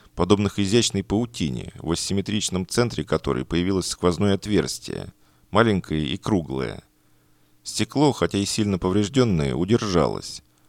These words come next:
Поскольку громкого выстрела не прозвучало, по крайней мере в течение трех секунд никому не приходили в голову мысли о винтовке и пуле.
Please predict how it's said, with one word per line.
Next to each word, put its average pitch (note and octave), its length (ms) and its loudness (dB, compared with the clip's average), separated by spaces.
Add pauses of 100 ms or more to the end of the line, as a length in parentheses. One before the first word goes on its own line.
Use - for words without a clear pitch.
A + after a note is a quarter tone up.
(340)
Поскольку A#2 420 2
громкого A#2 500 4
выстрела A2 460 0
не F2 140 2
прозвучало, F#2+ 880 2 (160)
по F2+ 100 0
крайней G#2+ 260 2
мере A2+ 160 2
в G#2+ 60 -2
течение A#2 380 0
трех B2 260 2
секунд A#2+ 480 0
никому F#2 320 0
не G#2 80 -2
приходили G#2 460 0
в G2+ 80 0
голову G#2 300 4
мысли A2+ 320 -2
о D#2+ 60 2
винтовке F2+ 540 0
и E2 160 -4
пуле. D#2 540 -2